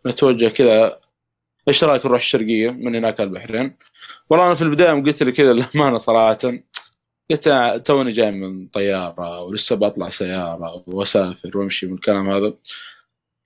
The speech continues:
<clears throat> بس قلت له قدام، شو رانا؟ إيه، في الأخير تمشي. فرحلة، من لا رحلة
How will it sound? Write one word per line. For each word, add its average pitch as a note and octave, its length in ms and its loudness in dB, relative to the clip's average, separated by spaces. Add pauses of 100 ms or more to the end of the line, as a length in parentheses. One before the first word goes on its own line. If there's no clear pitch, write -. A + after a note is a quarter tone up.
<clears throat> - 1400 -4
بس B2+ 180 2
قلت E3 140 2
له F4 160 6
قدام، F3+ 360 2 (540)
شو - 160 0
رانا؟ B2 440 2 (640)
إيه، G#2+ 160 0
في - 60 -8
الأخير C#3 260 0
تمشي. B2+ 400 -4 (1700)
فرحلة، D#3 1700 0 (320)
من C#3 160 2
لا B2+ 140 4
رحلة B2 220 -2